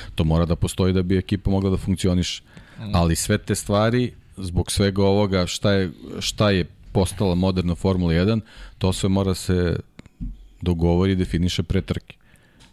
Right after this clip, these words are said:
Speaker 2: Jasno.
Speaker 1: Ne treba Netflixu da se prave ovakvi ustupci da, da im se, ovaj, dozvoljava da od, od svega ovoga prave limunadu.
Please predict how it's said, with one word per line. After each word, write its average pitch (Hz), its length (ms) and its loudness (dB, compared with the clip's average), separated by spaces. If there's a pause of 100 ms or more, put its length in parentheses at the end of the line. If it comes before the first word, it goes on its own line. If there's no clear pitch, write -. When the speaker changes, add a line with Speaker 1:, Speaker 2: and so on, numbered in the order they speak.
(240)
Speaker 2:
Jasno. 90 260 -12 (300)
Speaker 1:
Ne 80 180 2
treba 104 300 2
Netflixu 98 500 0
da 92 100 2
se - 140 -4
prave 87 360 2 (460)
ovakvi 90 400 0
ustupci 90 440 -2
da, 85 220 2
da 82 160 0
im 85 140 0
se, 82 220 -2
ovaj, 85 460 0 (400)
dozvoljava 90 540 2
da 90 120 2
od, 85 160 -2
od 90 100 0
svega 90 240 0
ovoga 90 240 2
prave 87 280 2
limunadu. 78 540 2